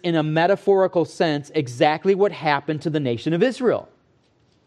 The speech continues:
It's what happened to Judah and Jerusalem. When Nebuchadnezzar and his army came to destroy the city and to carry off the inhabitants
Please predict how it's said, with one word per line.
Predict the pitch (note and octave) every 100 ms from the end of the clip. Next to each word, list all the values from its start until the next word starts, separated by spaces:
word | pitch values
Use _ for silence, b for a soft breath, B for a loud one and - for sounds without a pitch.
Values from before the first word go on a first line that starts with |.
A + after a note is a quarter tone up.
| _ _ _ _ _ _ _ _ _
It's | E3 F#3
what | F3
happened | F3 F#3 G3+
to | G3+
Judah | C#3+ B3 C#4+ D#3 G2 - - _ _ _
and | F3+ E3+
Jerusalem. | G#3+ C4+ B3+ - D#3+ A2+ F#2+ - _ _ _ _ _ _ b b
When | F3+ F#3+
Nebuchadnezzar | G#3+ A#3+ C4 A3 A3 G#3+ F#3
and | E3+ F3
his | E3+
army | G3 A#3 A#3+ F#3
came | - A3 A3+
to | G3
destroy | F3 - G#3 G#3+
the | F#3+
city | - A#3+ A3+ F3
and | E3
to | D#3
carry | - G#3+ A3 A3
off | F#3+ F3+
the | F3+
inhabitants | D#3+ E3 F#3+ G#3 F3 E3 D#3 -